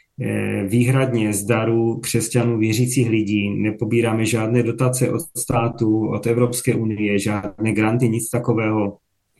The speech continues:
Myslíme si, že misijní práce má být podpořena právě lidmi, kteří té práci rozumí a kteří ze srdce dají své dary. Takže jsme odkázáni na dary věřících, takže potřebujeme i nové dárce pro tu naši službu.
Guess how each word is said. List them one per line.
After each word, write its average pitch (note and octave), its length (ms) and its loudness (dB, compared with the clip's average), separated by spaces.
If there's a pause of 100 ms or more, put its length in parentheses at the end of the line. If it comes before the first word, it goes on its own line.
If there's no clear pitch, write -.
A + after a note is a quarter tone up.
(240)
Myslíme A2+ 380 2
si, A#2+ 140 0
že G#2+ 120 0
misijní A2+ 400 2
práce A2 340 -2
má A2 140 -2
být A2 200 -2
podpořena G#2 580 -2 (580)
právě A2 320 2
lidmi, A2 360 2
kteří G#2+ 300 0
té A2+ 160 2
práci A2+ 360 0
rozumí A2+ 500 2
a G#2+ 60 0
kteří A2 320 0
ze G#2 160 0
srdce - 380 0
dají G#2+ 480 0 (260)
své A2+ 260 0
dary. A2 440 0 (320)
Takže A2 260 0
jsme A#2 200 2
odkázáni B2+ 520 4
na B2 120 2
dary A#2+ 240 2
věřících, A#2 640 -2
takže G#2+ 260 -2
potřebujeme A2 720 0
i G#2+ 60 2
nové G#2+ 260 2
dárce A2+ 420 0
pro A#2+ 160 0
tu A#2+ 120 -2
naši A#2 240 -2
službu. G2 560 -2